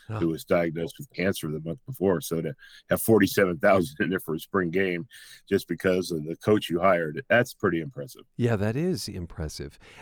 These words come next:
Speaker 1: Now, you are loath to rank things, but you tried, uh, compiling what you
Speaker 2: <laughs>
Speaker 1: consider the top twenty-five plays at Folsom Field. Let's listen to the winner.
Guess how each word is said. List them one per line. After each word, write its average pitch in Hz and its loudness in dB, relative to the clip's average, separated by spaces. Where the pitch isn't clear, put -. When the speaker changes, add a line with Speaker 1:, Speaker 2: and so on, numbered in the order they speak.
Speaker 1:
Now, 170 0
you 214 -2
are 156 0
loath 175 -2
to 160 -4
rank 143 -4
things, 95 0
but 147 -6
you 175 -2
tried, 156 0
uh, 127 -4
compiling 143 2
what 139 0
you 156 4
Speaker 2:
<laughs> 156 -4
Speaker 1:
consider 147 0
the 107 -2
top - -6
twenty-five 151 -4
plays 135 0
at 95 -6
Folsom 101 -4
Field. 101 -2
Let's 120 -6
listen 95 -4
to 104 -4
the 90 0
winner. - -6